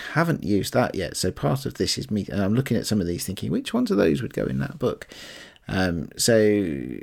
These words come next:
uh, but I, I guess it, in part, it depends on the content. I mean, if you had, if they were portraits, uh, let's say portraits of extended family, which some of them have been this weekend,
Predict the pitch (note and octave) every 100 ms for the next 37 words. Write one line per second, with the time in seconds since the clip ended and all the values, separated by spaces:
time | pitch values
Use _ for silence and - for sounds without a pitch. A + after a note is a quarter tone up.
0 | - - A1+ - D3 - E3 E3+ E3 A3
1 | C#4+ D4+ - F#3+ B3 F#3+ - G#3+ G#3 -
2 | - E3 D3 C#3 B2 - D#3 D3+ - F3
3 | F3+ - _ _ _ _ - _ _ _
4 | _ _ - A2 A#2 A2+ - G#2+ - G2+
5 | F2+ E2+ - - - - - - _ C3
6 | - A2+ F2 - B2+ - - C3 G2 -
7 | - - - - G#2 F#2+ F#2 G2+ - F#2
8 | - A2 - F#2+ - F#2 - - G2+ F#2+
9 | - D3 F3+ G#3 F#3+ - - F#2+ F2+ F#2+
10 | - B2 - B2 A#2+ A#2+ - B2 A#2 B2+
11 | A#2 G#2+ -